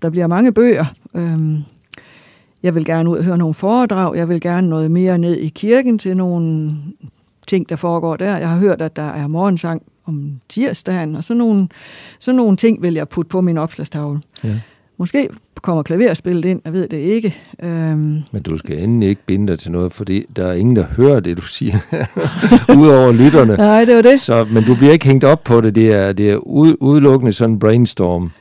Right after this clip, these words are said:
Speaker 1: Men,
Speaker 2: Ja.
Speaker 1: men lige nu er det, er det vild luksus ikke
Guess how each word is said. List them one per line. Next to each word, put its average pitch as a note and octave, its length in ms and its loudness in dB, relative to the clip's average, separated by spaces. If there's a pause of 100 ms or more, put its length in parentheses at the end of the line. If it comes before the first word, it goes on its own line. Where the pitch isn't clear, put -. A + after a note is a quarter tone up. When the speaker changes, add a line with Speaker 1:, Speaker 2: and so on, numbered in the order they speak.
(300)
Speaker 1:
Men, F#3+ 200 0
Speaker 2:
Ja. - 80 -2
Speaker 1:
men G3 140 2
lige B3+ 200 2
nu A3+ 180 4
er E3+ 160 0
det, D#3+ 440 -2
er E3+ 100 -8
det D#3+ 200 -4
vild A3+ 160 0
luksus E3+ 720 -4 (880)
ikke G3 340 4